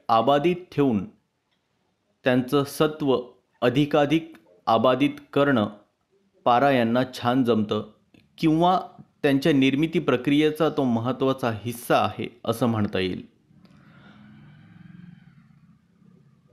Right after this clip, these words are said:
पाराच्या चित्रातील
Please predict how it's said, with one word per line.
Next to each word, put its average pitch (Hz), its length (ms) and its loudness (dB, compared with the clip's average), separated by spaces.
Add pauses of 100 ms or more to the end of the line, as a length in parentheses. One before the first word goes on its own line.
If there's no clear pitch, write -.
(1700)
पाराच्या 143 540 0
चित्रातील 131 520 -2